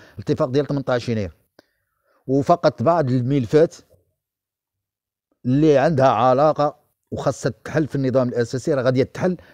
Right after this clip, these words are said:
اللي قلتها قبل، بحال الإدماج ديال المساعدين الإداريين، الإدماج ديال الأطر المشتركة بين الوزارات حسب الرغبة ديالهم، آه، الملف ديال الم-، المبرزين والمستبرزين،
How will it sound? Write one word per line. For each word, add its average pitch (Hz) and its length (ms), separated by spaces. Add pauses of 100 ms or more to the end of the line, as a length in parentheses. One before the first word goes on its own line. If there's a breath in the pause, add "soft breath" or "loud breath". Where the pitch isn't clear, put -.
(100)
اللي 139 160
قلتها 131 400
قبل، 123 500 (1000)
بحال 143 160
الإدماج 139 360
ديال 131 160
المساعدين 120 480
الإداريين، 123 600 (560)
الإدماج 135 460
ديال 135 160
الأطر 135 260
المشتركة 127 380
بين 123 200
الوزارات 117 840 (140)
حسب 117 340
الرغبة 107 300
ديالهم، 113 360 (1120)
آه، 135 280
الملف 131 380
ديال 131 180
الم-، 131 380
المبرزين 131 680
والمستبرزين، 120 920